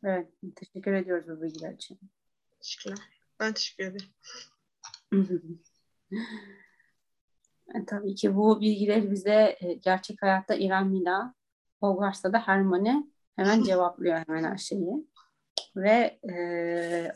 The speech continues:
Speaker 1: on puanı da Profesör Sprout'tan alıyor. Biz de Rem'e on puan veriyoruz.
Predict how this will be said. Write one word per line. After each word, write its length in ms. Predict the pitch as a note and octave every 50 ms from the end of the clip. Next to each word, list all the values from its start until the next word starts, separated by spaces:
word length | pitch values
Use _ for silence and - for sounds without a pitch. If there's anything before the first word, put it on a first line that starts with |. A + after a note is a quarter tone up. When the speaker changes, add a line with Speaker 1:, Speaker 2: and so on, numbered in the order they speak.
| - -
Speaker 1:
on 200 | G3 G#3+ G#3+ G#3
puanı 380 | G#3 G#3+ G3 F#3+ F#3 F#3 F#3
da 160 | F#3+ A3+ A#3+
Profesör 400 | - F#3+ F#3+ G3 G3 G3 - F#3+
Sprout'tan 680 | G3 G3 - G3+ G3+ - G3 F#3+ F3 F3 - - G#3 G#3
alıyor. 320 | G3 F#3 F3 E3+ E3 D#3+
Biz 160 | F#3 G3 F#3+ F#3
de 100 | F#3 F3
Rem'e 160 | F3+ F3+ F3
on 180 | E3 D#3 D#3
puan 260 | D#3 - D#3 D#3+ D#3+ E3
veriyoruz. 420 | E3 D#3+ E3 D#3+ E3 F3 - -